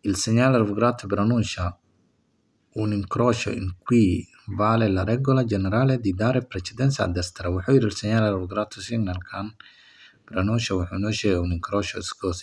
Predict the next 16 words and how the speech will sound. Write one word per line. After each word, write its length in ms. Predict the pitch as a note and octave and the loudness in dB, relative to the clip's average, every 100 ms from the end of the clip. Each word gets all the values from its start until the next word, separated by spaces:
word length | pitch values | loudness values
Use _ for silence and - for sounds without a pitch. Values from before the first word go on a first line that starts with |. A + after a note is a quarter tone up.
| - | -10
in 160 | F#2 F2+ | -10 -10
cui, 380 | - A#2 F#2+ F2+ - _ - _ _ _ _ | 0 2 2 0 -8 _ -20 _ _ _ _
isgooskaas 680 | - - A#2 A2+ - F#2 - | -8 0 0 0 0 -2 -2
oo 100 | F2 | -2
vale, 480 | G2+ G#2+ E2 F#2 - _ - - _ _ _ _ _ - | 0 0 0 -4 -12 _ -20 -20 _ _ _ _ _ -4
oo 80 | G2 | -2
maxaa 300 | F#2 - G#2+ | -2 0 2
la 80 | G2+ | 2
yidhahdaa, 560 | F#2 F2 E2+ E2+ - _ - | 2 2 0 -2 -6 _ -2
loo 240 | G2+ G#2+ | 0 0
kala 220 | G#2+ F#2 | 0 0
hagaya. 540 | F#2+ G#2+ F#2+ F2 E2 - _ _ _ _ _ _ _ _ _ _ | 2 2 2 2 0 -8 _ _ _ _ _ _ _ _ _ _
La 120 | F#2+ F#2 | -2 2
regola, 600 | A#2 C3 C3+ B2+ B2 C3+ | 2 4 4 6 2 -2
sida 260 | - A2+ | -4 -4
sharciga 720 | G2 A2 A#2 A#2+ A#2+ A#2+ A#2 | -2 0 2 4 4 2 0